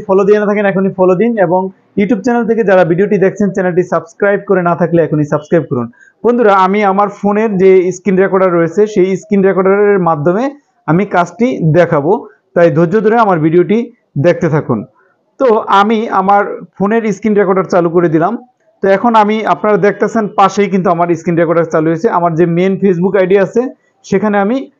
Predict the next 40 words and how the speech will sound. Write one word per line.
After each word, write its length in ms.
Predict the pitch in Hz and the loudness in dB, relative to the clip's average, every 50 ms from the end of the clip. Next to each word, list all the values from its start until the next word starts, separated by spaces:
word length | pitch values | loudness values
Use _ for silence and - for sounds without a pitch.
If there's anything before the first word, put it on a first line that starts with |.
| _ _ _ - | _ _ _ -4
আহ, 300 | - 165 160 160 156 151 - - - | -2 2 2 2 2 0 -2 -4 -2
প্রবেশ 280 | - 196 196 196 185 190 | 0 2 4 4 2 2
করলাম। 320 | - - 165 135 123 120 107 | 0 -2 -2 -2 -2 -4 -6
আহ, 840 | - - _ _ _ _ _ _ - - _ - - 175 170 170 170 170 156 151 - - | -10 -14 _ _ _ _ _ _ -20 -20 _ -6 -2 -2 0 0 0 -2 -4 -6 -8 -6
যেহেতু 560 | 160 151 170 202 220 226 233 240 240 240 196 | -4 0 2 2 2 2 2 2 2 2 2
এখানে 400 | - 196 202 185 220 220 226 233 | 0 0 0 0 0 0 0 2
log 280 | 208 185 185 196 220 220 - - | 2 4 4 4 4 2 0 -2
profile, 460 | - 226 208 220 233 226 226 226 226 | 0 0 2 4 4 4 4 2 -2
এই 180 | - 202 202 208 | -2 0 0 0
জন্য 260 | 190 208 220 214 214 | 0 0 -2 0 2
অ-, 460 | 226 226 214 - - - 196 196 185 | 2 0 0 0 0 0 2 2 2
অনেক 280 | 180 185 196 202 202 196 | 0 0 -2 -2 -2 -2
সময় 220 | 214 208 208 202 | -2 -2 0 2
log 200 | 175 180 185 190 - | 4 4 2 2 2
profile 300 | - 226 196 185 226 220 | -2 -2 0 2 0 0
দেখা 280 | 190 160 190 180 170 175 | 2 2 2 2 4 2
যায় 120 | 160 156 | 0 0
না। 100 | 143 143 | 0 0
আপনি 340 | 147 147 170 180 196 202 208 196 - - - - - - | -2 -2 -2 -2 -2 -2 -4 -6 -10 -16 -16 -16 -12 -6
যে 120 | - 190 | -2 -2
কোনো 160 | 190 220 233 226 | 0 2 0 0
একটা 200 | 226 - 240 220 | -2 0 0 0
আইডি 440 | 214 - 190 190 196 190 214 226 | 2 2 2 2 2 2 2 0
search 300 | 202 - - 185 185 180 - - | 0 0 2 2 2 0 -2 0
করে 160 | 233 208 202 | 2 2 2
নেবেন। 360 | 196 196 185 185 226 254 339 - - - - - - - - - - | 2 2 2 0 0 -2 -4 -10 -16 -20 -20 -20 -20 -20 -16 -6 0
তো 60 | 214 | 0
আমি 180 | 202 196 190 208 | 2 2 2 0
একটা 200 | 202 196 - 208 | -2 0 2 2
আইডি 200 | 196 196 185 185 | 4 4 4 2
search 220 | 165 196 185 180 | 2 2 0 0
করেছি, 500 | 185 - 214 202 170 208 208 202 190 165 156 | 0 0 -2 0 0 -2 -2 -4 -6 -8 -10
search 260 | - - 196 185 185 180 - - | -8 -2 0 0 0 -2 -2 0
করে 160 | 208 208 208 | 2 2 2
নিছি। 320 | 202 202 196 254 277 - 113 - - - - - | 2 0 0 0 0 0 -2 -8 -14 -18 -20 -20
সি 480 | - - - 220 226 240 254 254 240 | -16 -8 -2 0 2 2 2 0 0
অপশনে 420 | 226 226 214 208 - 240 226 220 220 | 0 -2 -2 -2 -2 -2 0 0 2
গেলে 200 | 208 226 233 240 | 2 2 2 2
এখানে 300 | 233 220 196 220 214 202 | 2 0 0 0 0 2
দেখাবে। 440 | 180 202 208 175 180 170 147 143 | 2 2 4 4 4 2 2 0